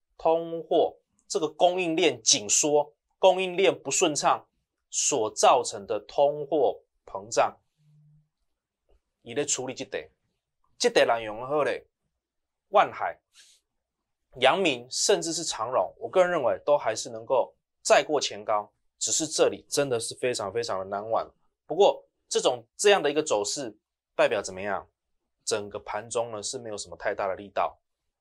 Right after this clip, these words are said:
软掉的啦。那再加上金融股来稳盘之后呢，也软掉。国泰，国泰金呢，<clears throat> 上拉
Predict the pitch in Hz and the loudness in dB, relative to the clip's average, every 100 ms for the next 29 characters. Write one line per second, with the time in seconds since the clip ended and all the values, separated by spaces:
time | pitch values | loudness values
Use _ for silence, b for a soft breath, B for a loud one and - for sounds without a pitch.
0 | _ _ _ _ _ - 127 113 113 160 | _ _ _ _ _ -12 6 6 8 6
1 | 139 110 95 127 196 214 202 202 202 196 | 8 6 2 4 6 6 6 6 8 4
2 | 160 - _ _ _ _ _ _ _ _ | 2 -10 _ _ _ _ _ _ _ _
3 | _ _ - _ _ _ 202 202 196 156 | _ _ -20 _ _ _ 2 2 4 2
4 | 98 - _ 117 143 175 147 - 123 131 | 0 -8 _ 4 4 6 2 2 -2 -2
5 | 151 165 143 123 117 _ _ _ 120 131 | 0 0 2 -2 -4 _ _ _ -2 4
6 | 107 101 131 107 - _ _ _ _ _ | 4 6 6 6 2 _ _ _ _ _
7 | _ _ _ - 156 208 196 - _ _ | _ _ _ 2 6 6 4 -2 _ _
8 | 139 170 185 180 175 165 160 _ _ _ | 2 4 4 2 2 2 0 _ _ _
9 | - - _ _ _ _ _ _ _ - | -4 -4 _ _ _ _ _ _ _ 4
10 | 202 185 170 165 | 6 8 8 6